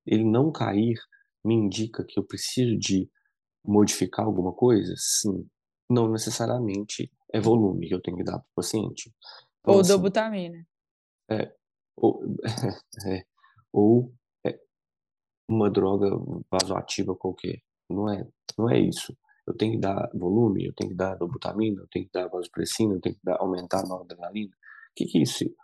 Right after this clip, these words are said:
Speaker 1: que, o que que o lactato permanentemente alto significa? Então, de novo,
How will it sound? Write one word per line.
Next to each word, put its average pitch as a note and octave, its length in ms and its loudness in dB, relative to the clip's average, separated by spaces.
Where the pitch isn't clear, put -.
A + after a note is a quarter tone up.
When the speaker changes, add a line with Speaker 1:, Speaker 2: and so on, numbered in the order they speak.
Speaker 1:
que, - 160 -6
o - 80 -4
que - 140 2
que - 100 -4
o - 40 4
lactato C3 680 -2
permanentemente G#2+ 920 -2
alto G#2+ 280 0
significa? G#2+ 720 -4
Então, A#2 340 0
de A#2 120 2
novo, G2 420 2